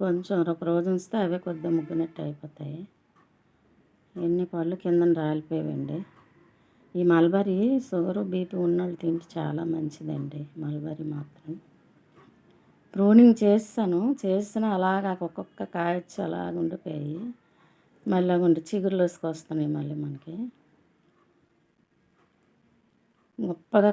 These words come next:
కాస్తుందండి, సంవత్సరం అంతా కాస్తూనే ఉంటుంది.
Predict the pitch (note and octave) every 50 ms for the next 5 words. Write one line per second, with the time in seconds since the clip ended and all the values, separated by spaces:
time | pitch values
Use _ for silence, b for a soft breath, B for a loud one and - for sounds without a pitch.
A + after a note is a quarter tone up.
0 | G#3 F3+ E3+ F3 F3+ F3+ - F#3 E3+ F3 E3+ E3 D#3+ D#3+ E3 D#3+ D#3+ - _ _
1 | _ _ _ _ _ _ _ - - - - - - E3+ E3+ F3+ F#3 F3+ F3+ -
2 | F#3 F3+ F3+ F3 E3+ E3+ F3+ F#3 F#3 F#3 F3+ F3+ G3 F#3+ - E3+ E3 E3+ E3+ E3+
3 | - F3+ F3+ E3+ D#3+ D3+ D#3 D3+ D3 D3 C#3+ - - -